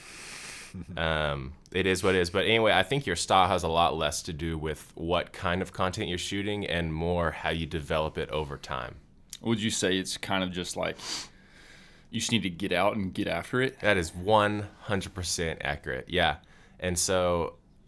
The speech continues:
Speaker 2: I think that's what people, like, struggle with the most, is 'cause a lot of people, like, work normal jobs, or, like, they're like,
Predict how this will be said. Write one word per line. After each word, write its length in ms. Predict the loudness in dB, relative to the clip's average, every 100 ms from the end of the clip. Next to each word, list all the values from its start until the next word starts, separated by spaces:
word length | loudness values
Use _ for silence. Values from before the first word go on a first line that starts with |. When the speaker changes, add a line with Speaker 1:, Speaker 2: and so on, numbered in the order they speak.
| -2
Speaker 2:
I 80 | -2
think 320 | -2 -4 0
that's 220 | -2 0
what 160 | -4 -2
people, 720 | -8 -2 0 2 0 -2 -6
like, 200 | -4 -4
struggle 300 | 0 0 0
with 160 | -2 -2
the 60 |
most, 400 | -4 -2 -2 -4
is 120 | -6 -6
'cause 180 | -4
a 60 | -2
lot 120 | -2
of 60 | -2
people, 280 | -6 -4 -4
like, 200 | -4 -4
work 240 | -6 -4
normal 260 | -6 -4 -4
jobs, 500 | 2 4 4 2 -2
or, 80 |
like, 200 | -4 -4
they're 120 | -4 -4
like, 180 | -4